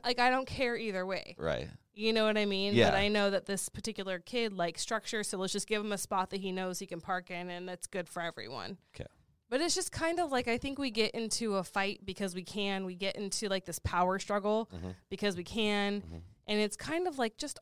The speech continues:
Speaker 1: honor your spouse's wishes, right?
Speaker 2: Well, what I see it becoming too is a lot of times if you don't just give it to 'em,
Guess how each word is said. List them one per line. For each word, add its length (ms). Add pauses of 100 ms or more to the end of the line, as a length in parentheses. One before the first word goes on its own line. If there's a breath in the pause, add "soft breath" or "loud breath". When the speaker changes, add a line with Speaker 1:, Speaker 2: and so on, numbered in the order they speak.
Speaker 1:
honor 300
your 220
spouse's 560
wishes, 600
right? 200
Speaker 2:
Well, 160
what 140
I 100
see 240
it 100
becoming 420
too 520 (160)
is 160
a 80
lot 340
of 80
times 440
if 160
you 80
don't 300
just 200
give 160
it 120
to 140
'em, 340